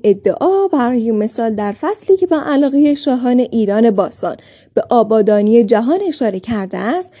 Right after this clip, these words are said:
انگار قصد داشته که به جانشین ملکشاه بگوید: «تو باید کار نیمه تمام رصدخانه او را تمام کنی.» خیام کتابش را با ستایش خداوند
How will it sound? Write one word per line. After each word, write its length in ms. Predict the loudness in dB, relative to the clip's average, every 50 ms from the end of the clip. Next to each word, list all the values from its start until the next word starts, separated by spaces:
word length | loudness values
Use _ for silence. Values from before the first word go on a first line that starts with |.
| -20 -20 -20 _ _
انگار 520 | 4 4 4 4 4 4 4 4 2 2 0 -4
قصد 380 | -4 -4 -2 -4 -4 -2 0
داشته 260 | 0 0 2 0 -2
که 140 | 0 0 -2
به 160 | 0 0 -2
جانشین 600 | 2 2 2 2 4 2 0 -2 -2 -2 0 0
ملکشاه 580 | 2 0 0 0 -2 -2 -4 -2 -2 0 0 2
بگوید: 640 | 2 0 0 0 0 -2 0 0 0 -2 -4 -8 -10 -20 _ _ _ _ _
«تو 140 | 0 2 2
باید 520 | 4 2 0 0 0 0 0 -2 -2 -6
کار 260 | -6 -4 -2 -2 0 0 0 2
نیمه 240 | 4 4 4 4 4
تمام 420 | 2 0 0 0 2 2 4 4 4
رصدخانه 720 | 2 2 0 -2 -2 -4 -6 -6 -4 -2 -2 0 2 2
او 240 | 2 2 0 0 0
را 300 | 2 2 2 2 0 -2
تمام 420 | -4 -6 -8 -8 -10 -12 -14 -14 -16 -14
کنی.» 360 | -14 -14 -12 -12 -14 -16 -18 -20 _ _ _ _ _ _ _ _ _ _ _ _
خیام 460 | -6 -2 2 2 4 4 4 2 2
کتابش 580 | 2 2 0 4 4 4 4 4 2 2 2 0
را 80 | 0 0
با 160 | 2 0 0
ستایش 640 | 2 0 0 0 2 0 0 2 0 0 0 -2
خداوند 760 | -2 -2 0 0 0 0 0 -4 -4 -6 -4 -4 -4 -4 -4